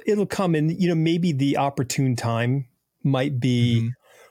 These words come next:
Speaker 1: when you open the door up to the possibility of having some other people draw some of the stories that you write. So
Speaker 2: Yeah.
Speaker 1: maybe that's when you say, "Hey, let me, let me talk to an editor and have them be a part of this so they can be, help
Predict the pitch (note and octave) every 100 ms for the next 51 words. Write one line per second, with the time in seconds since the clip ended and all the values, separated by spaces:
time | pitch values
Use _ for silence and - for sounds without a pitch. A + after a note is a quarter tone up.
0 | - C#3+ C#3+ D#3 D#3 D#3 E3 C#3+ A#2 B2+
1 | B2+ B2+ B2 A#2+ - A#2+ A#2+ B2+ C3 A#2+
2 | B2 A2+ A2 G2+ A#2+ A#2 A2+ - B2 A2+
3 | A#2+ A#2+ A#2 A2+ - A#2+ A2+ A2 G#2+ B2
4 | G#2+ - B2 A2 G#2 G2+ - G#2+ G2 G2+
5 | D3+ - _ _ _ _ - - - C#3+
6 | C3+ C#3 D3 C3 C#3+ E3+ - D#3 D3 B2+
7 | C#3+ C#3+ - D3+ C3+ B2+ C#3 E3 D3 G#3
8 | E3 G3+ G#3 - D3+ D3+ - C3 C#3 B2+
9 | B2+ A#2 G#2+ A2 B2 A2+ A2 A2+ C3+ C3+
10 | A#2+ B2+ A#2 A#2 - C#3 C#3 A#2+ A2 A2
11 | B2 B2 B2+ C3 B2 B2 C3+ B2+